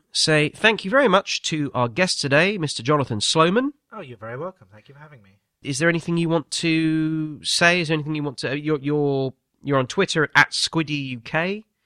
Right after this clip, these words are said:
Speaker 1: Have you got any projects lined up, or is there any events that you would recommend in, in, in, in, you live in central London?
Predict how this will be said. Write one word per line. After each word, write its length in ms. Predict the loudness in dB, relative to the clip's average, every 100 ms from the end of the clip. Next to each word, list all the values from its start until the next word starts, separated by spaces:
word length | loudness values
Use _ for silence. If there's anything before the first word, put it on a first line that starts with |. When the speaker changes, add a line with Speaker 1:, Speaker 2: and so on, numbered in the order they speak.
| _ _ _ _ -12
Speaker 1:
Have 120 | -6
you 60 | -2
got 100 | -2
any 140 | -4
projects 480 | 0 2 2 0 0
lined 180 | 2 4
up, 80 | 2
or 80 |
is 60 | 2
there 100 | 2
any 160 | 2 2
events 300 | 0 -2 -6
that 120 | -6
you 200 | -4 -2
would 100 | -2
recommend 640 | -2 -2 -4 -4 -6 -8
in, 160 | -8 -6
in, 220 | -6 -6
in, 560 | -8 -10 -10 -12 -14 -16
in, 420 | -20 -16 -14 -14
you 200 | -6 -2
live 140 | 0 0
in 140 | 0
central 340 | -2 -4 -2
London? 360 | 0 0 -2